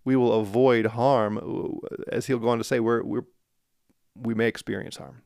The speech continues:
But we, we must not live in fear. In fact, we must stand together and be joyful. And by doing that, notice what he says, "This, standing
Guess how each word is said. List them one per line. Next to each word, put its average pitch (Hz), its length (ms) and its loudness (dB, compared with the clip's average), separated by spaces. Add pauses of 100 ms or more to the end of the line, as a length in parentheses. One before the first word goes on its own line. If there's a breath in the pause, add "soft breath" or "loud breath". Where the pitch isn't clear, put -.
(1120)
But - 120 -2
we, 127 220 0
we 117 140 -4
must 113 220 -2
not 117 80 -2
live 110 140 -4
in 107 80 -8
fear. - 420 -10 (260)
In 117 80 -10
fact, 120 280 4
we 123 80 0
must 117 340 -2 (280)
stand 123 540 -2
together 120 640 4 (540)
and 123 180 -2
be 120 320 0 (220)
joyful. 127 840 0 (520 soft breath)
And 135 180 0
by 143 160 6
doing 196 400 6
that, 127 300 6
notice 185 260 4
what 233 60 0
he 214 80 4
says, 120 340 6
"This, 147 380 8
standing 156 560 4